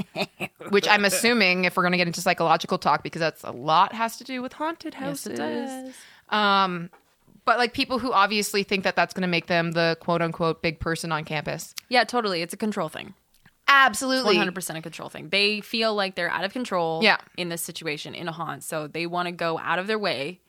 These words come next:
Speaker 2: Yep.
Speaker 1: to now take the control back.
Speaker 2: Take, take back that power.
Speaker 1: Take the power back.
Speaker 2: Take the power back.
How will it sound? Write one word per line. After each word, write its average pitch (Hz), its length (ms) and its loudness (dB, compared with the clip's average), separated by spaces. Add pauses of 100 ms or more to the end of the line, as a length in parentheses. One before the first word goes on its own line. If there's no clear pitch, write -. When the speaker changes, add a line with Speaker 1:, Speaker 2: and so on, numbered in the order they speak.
(140)
Speaker 2:
Yep. 185 200 4 (560)
Speaker 1:
to 196 140 -6
now 165 280 0
take 170 260 -6
the 170 100 -6 (240)
control 165 340 -4
back. - 440 -8
Speaker 2:
Take, 214 280 2
take - 340 -2
back 180 300 4
that 175 240 4
power. 160 520 2
Speaker 1:
Take - 200 -12
the - 80 -10
power 254 280 -8
back. 190 220 -8
Speaker 2:
Take 190 220 -4
the - 60 -10
power 302 320 -2
back. 262 560 -4